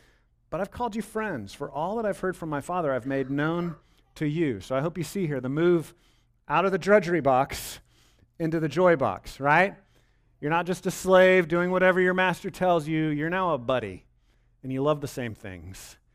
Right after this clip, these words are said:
You laugh at the same jokes. You have the same delights in life. He's saying that's the transition that's taking place in our life. And then he, now he makes it really explicit in verse sixteen. "You did not choose me,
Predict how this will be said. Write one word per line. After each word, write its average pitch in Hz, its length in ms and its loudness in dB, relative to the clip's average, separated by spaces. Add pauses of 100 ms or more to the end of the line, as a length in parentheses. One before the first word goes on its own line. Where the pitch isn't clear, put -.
(180)
You 135 140 -8
laugh 139 300 -2
at 139 80 -12
the 131 80 -12
same 107 280 -10
jokes. - 640 -16 (360)
You 139 140 -4
have 139 340 -2
the 135 80 -4
same 135 400 -2
delights 117 720 -4 (320)
in 135 120 -4
life. 117 280 -4
He's 123 100 -8
saying 131 160 -4
that's 143 180 -2
the 165 60 -8
transition 160 580 -4
that's 139 160 -6
taking 139 300 -4
place 139 320 -4
in 131 80 -8
our 113 100 -6
life. 113 460 -4 (540)
And 139 80 -6
then 143 80 -2
he, 151 120 0
now 151 180 -2
he 147 60 -2
makes 139 200 -4
it 143 80 -10
really 143 200 0
explicit 139 460 -8
in 120 80 -14
verse 123 340 -6 (360)
sixteen. 131 600 -6
"You 127 240 0
did 139 220 -6
not 135 280 -2
choose 147 420 -4
me, 113 500 -4